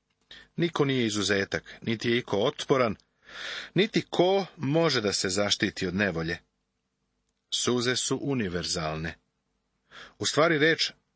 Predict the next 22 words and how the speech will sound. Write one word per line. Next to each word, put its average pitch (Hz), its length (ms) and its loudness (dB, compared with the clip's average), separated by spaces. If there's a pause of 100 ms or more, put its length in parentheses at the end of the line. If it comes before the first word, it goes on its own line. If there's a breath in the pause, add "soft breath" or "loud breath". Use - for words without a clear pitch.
saosećanje 120 920 2
znači 110 440 0
patiti 101 460 -2
zajedno. 87 480 -2 (1200 loud breath)
To 185 120 2
je 175 60 2
danas 147 340 2
ljudska 135 300 0
simfonija, 113 640 0 (480)
patnja 110 360 0
čovečanstva. 95 760 -2 (1040 loud breath)
U 117 60 -4
stvari, 175 340 4
jevrejska 160 440 4
reč 156 200 4
za 127 120 0
čoveka 143 420 2
je 131 200 2
enoh, 147 480 0 (440)
što - 160 -2
znači 113 340 0
jadni. 90 400 0